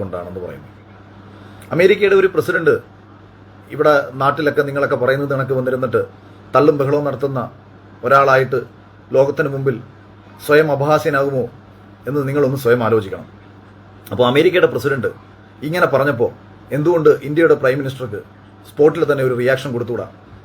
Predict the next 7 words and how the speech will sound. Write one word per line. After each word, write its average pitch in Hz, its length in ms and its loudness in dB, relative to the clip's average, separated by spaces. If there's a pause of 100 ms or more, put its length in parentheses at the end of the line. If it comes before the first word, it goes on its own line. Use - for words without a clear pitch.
(760)
നിങ്ങൾ 170 220 2
എന്ത് 170 200 2
ഇടപെടലാണ് 143 440 4
നടത്തിയത്? 107 360 -4 (760)
ഞങ്ങളെ 165 220 2 (100)
ഭയന്നിട്ട്, 135 420 0 (560)
ഞങ്ങൾ 165 160 2